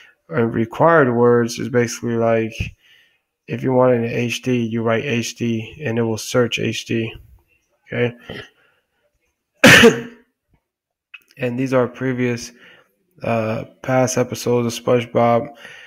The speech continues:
And you click up here, okay? Click there, and you go to here, and you make sure it is unwanted. All right, this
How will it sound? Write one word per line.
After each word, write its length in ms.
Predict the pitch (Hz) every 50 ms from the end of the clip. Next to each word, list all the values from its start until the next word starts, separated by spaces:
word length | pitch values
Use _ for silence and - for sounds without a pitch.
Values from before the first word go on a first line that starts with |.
| - - _ _ -
And 100 | 117 113
you 140 | 120 123
click 320 | 120 - - 127 147 143 143
up 160 | 143 143 143
here, 480 | 131 127 120 117 117 120 120 120 - - _ _ _ _ _ _ _ _ _ _ _ _ _ _ _ _ _
okay? 400 | - - 120 120 123 131 127 - - _ _ _ _ _ _ _
Click 320 | - - 123 131 131 131 -
there, 440 | 123 117 117 120 123 120 - - - _ _ _ _ _ - - - - - - - - _ _ _ _ _
and 480 | - 160 123 113 113 113 113 113 113 110
you 360 | 110 117 120 123 123 120 123
go 240 | 123 123 120 120 120
to 600 | 120 - - 123 123 120 120 117 117 117 - - - - _ _ _ _ _ _ _ _ _ _ _ -
here, 580 | - 156 156 151 139 131 131 135 135 139 - - _ _ _ _ _ _ _ _ _ _ _ _ _ _ _ _ _ -
and 340 | 131 120 117 117 117 117 113
you 140 | 117 120
make 180 | 120 120 120 117
sure 320 | 120 - - 120 123 120
it 140 | 120 - - - _ -
is 500 | - 120 123 123 123 123 120 117 - - - _ _ -
unwanted. 960 | 143 120 117 117 113 117 127 - - 117 123 127 120 113 - - - - - - - _ _ _ - - - - - - - - _ _ _ _ _ _ _ - -
All 60 | 110
right, 300 | 110 117 117 120 - -
this 460 | - 139 151 147 143 - - - -